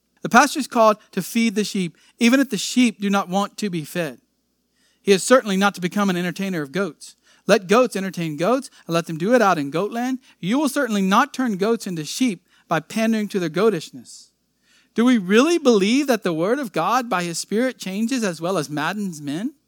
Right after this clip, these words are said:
makes them angry? If we do, to be evangelists and pastors, feeders of sheep, we must be men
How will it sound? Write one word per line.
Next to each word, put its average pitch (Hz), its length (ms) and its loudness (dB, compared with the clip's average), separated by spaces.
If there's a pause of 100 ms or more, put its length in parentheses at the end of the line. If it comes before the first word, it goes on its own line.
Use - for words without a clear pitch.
(240)
makes 147 200 -10
them 156 100 -10
angry? 175 340 -10 (800)
If 156 120 -8
we 165 100 -6
do, 165 360 -6 (680)
to 165 100 -10
be 180 160 -4
evangelists 214 580 -4
and 185 100 -10
pastors, 175 580 -6 (180)
feeders 202 440 -6
of 151 120 -8
sheep, - 420 -8 (460)
we 156 100 -6
must 180 380 -6
be 165 260 -6 (140)
men 151 600 -6